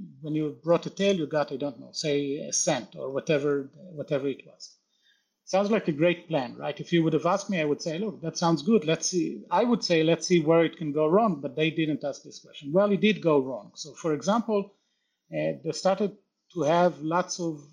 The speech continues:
tailless rats running around the city because people would cut their tail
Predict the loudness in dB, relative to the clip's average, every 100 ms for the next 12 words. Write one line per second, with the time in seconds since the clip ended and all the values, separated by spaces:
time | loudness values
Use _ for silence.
0 | _ _ 0 2 4 2 0 0 0 -4
1 | -6 -4 0 0 0 -6 -6 0 2 4
2 | 4 2 2 -2 -2 -4 -4 -14 -10 -4
3 | 0 2 2 0 0 -2 0 -4 -4 -8
4 | -8 -4 -4 -4